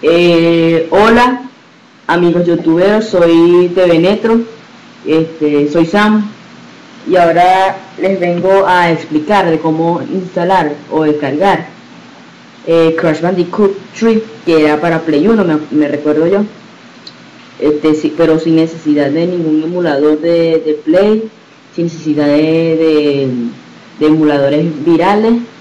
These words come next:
sin, sin, sin necesidad de virus, sin necesidad de programas extraños, sin nada de eso. De una vez el juego, mire, pa'lante. Bueno, ahora les voy a explicar eso. Bueno,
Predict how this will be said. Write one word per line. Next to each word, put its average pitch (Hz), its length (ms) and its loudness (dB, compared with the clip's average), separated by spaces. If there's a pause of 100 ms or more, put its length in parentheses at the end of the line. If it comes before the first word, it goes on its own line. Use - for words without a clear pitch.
(140)
sin, 180 140 -6
sin, 165 420 -2
sin 165 300 -4
necesidad 156 420 -2
de 147 120 0
virus, 196 340 2
sin 180 140 -6
necesidad 156 340 -6
de 139 120 -4
programas 156 420 -4
extraños, 208 560 -2 (760)
sin 180 260 -4
nada 185 320 0
de 165 180 0
eso. 127 180 -8 (220)
De 185 80 -4
una 196 180 2
vez 220 140 0
el 196 160 0
juego, 190 280 0
mire, 160 300 -2 (160)
pa'lante. 151 520 -2 (440)
Bueno, 151 220 -6 (1040)
ahora 170 240 2
les 185 120 2
voy 175 100 0
a - 20 -2
explicar 175 380 -2
eso. 208 200 -2
Bueno, 151 200 -2